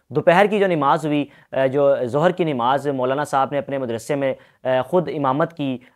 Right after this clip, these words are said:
अ, लोगों ने बड़ी तादाद में लोग उनके पास पहुँचे हैं और एक गम का इजहार कर रहे हैं। इस वक्त जो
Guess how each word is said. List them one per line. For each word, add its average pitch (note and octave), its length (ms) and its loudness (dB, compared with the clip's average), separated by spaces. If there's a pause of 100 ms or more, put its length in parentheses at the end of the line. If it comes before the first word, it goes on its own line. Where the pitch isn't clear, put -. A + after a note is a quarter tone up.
अ, C3 120 0
लोगों C3+ 280 2
ने D3+ 100 0
बड़ी D#3+ 320 4
तादाद D#3+ 380 4
में E3+ 120 0
लोग D3 200 0
उनके C#3 160 -4
पास C3+ 320 -2
पहुँचे A#2 280 -8
हैं B2+ 280 -6 (220)
और B2+ 300 2
एक C3 180 2 (380)
गम D3+ 160 -2
का C#3+ 160 0
इजहार B2 340 -2
कर A#2 180 -2
रहे C3+ 120 2
हैं। B2 180 -10 (200)
इस C#3 180 -10
वक्त D#3+ 180 -2
जो D3+ 320 0